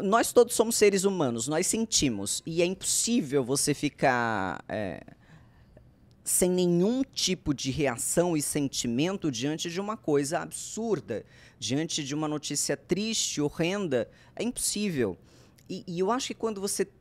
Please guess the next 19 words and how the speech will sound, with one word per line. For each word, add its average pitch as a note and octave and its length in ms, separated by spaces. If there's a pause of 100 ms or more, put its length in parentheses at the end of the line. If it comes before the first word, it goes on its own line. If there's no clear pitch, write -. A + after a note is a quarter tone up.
(280)
transmite F#3 760
isso C#3+ 400
com F#3 260
um A3+ 60
sentimento, D#3 800
"Olha, C#3 400 (100)
isso - 280
é F3+ 60
ruim F#3 440 (320)
muito, E3 840 (340)
que - 140
tristeza F#3 540
que C#3+ 80
a - 20
gente B2 220
tá A#2+ 100
passando B2 360
por B2 140
isso." G#2+ 220